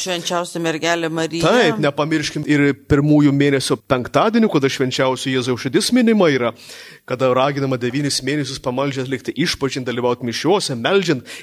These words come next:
Speaker 2: lygiai to paties laimingos mirties. Taigi dabar jau atsakant į tą klausimą, kas yra laiminga mirtis? Visų pirma, tai, kad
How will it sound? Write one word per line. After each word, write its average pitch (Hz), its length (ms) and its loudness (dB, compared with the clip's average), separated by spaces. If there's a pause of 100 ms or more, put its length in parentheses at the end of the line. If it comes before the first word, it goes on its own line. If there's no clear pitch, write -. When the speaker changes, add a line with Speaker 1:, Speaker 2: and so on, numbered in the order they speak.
(100)
Speaker 2:
lygiai 233 400 2
to 254 160 2
paties 247 400 2
laimingos 151 640 0
mirties. 165 360 0 (460)
Taigi 170 220 0
dabar 170 260 2
jau 190 160 4 (140)
atsakant 208 760 0
į 196 80 -4
tą 214 160 2
klausimą, 208 720 0 (1120)
kas 240 240 0
yra 147 160 2
laiminga 127 380 2
mirtis? - 420 -6 (1700)
Visų 147 400 -2
pirma, 190 320 2
tai, 180 180 0
kad 160 220 -4